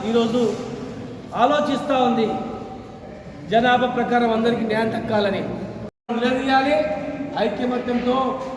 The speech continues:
ముందుకు పోవాలి. ఏ వర్గాలైతే అణగదొక్కి వందల సంవత్సరాలు వెట్టి చాకిరీ నేర్చుకొని మనల్ని అవమానపరిచి అంటరాని వాళ్ళుగా చూసి ఇంత హింసించిండ్రో, మరి మనం కూడా అదే కసితో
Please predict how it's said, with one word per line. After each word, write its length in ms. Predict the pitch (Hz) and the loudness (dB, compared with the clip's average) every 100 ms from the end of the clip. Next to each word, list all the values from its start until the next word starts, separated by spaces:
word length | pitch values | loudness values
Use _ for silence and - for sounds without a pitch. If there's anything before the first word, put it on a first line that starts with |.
| 175 | -4
ముందుకు 280 | 196 254 277 262 | 0 2 2 2
పోవాలి. 420 | 262 254 262 240 202 - - - - 180 | 4 6 6 4 2 -4 -6 -10 -4 0
ఏ 40 | 247 262 | 2 2
వర్గాలైతే 600 | 262 240 294 294 - 302 285 - - - - | 0 2 2 2 4 2 2 0 -4 -6 -4
అణగదొక్కి 560 | 202 277 277 262 - 269 220 - - - | -2 0 0 -2 0 0 0 -2 -6 2
వందల 320 | 220 262 294 285 269 | 2 4 4 2 0
సంవత్సరాలు 520 | 285 294 285 285 269 | 0 0 0 0 2
వెట్టి 200 | 240 240 - | 2 0 0
చాకిరీ 260 | 294 247 254 | 0 0 0
నేర్చుకొని 520 | 269 - - 262 262 233 - - - - - 202 | 0 -2 -2 0 2 0 -2 -6 -8 -8 -6 0
మనల్ని 240 | 240 240 214 | 2 4 4
అవమానపరిచి 720 | 269 311 311 302 277 254 277 226 - - - 151 | 6 6 6 4 -2 -2 -2 -2 -6 -10 -10 -6
అంటరాని 360 | 214 262 294 302 | -4 -2 -2 0
వాళ్ళుగా 260 | 294 285 269 277 | 0 2 0 0
చూసి 280 | 247 269 247 214 - - - - - - 233 | -2 -2 -2 -2 -6 -8 -8 -10 -10 -2 0
ఇంత 180 | 247 262 254 | 2 2 4
హింసించిండ్రో, 680 | 285 294 285 285 269 302 - - - - - | 2 2 0 2 6 6 6 2 -2 -4 -4
మరి 160 | 185 214 208 | -4 -2 -2
మనం 160 | 233 240 | 0 0
కూడా 120 | 233 202 | 0 0
అదే 160 | 240 247 | 0 0
కసితో 360 | 226 - - | 0 -2 -2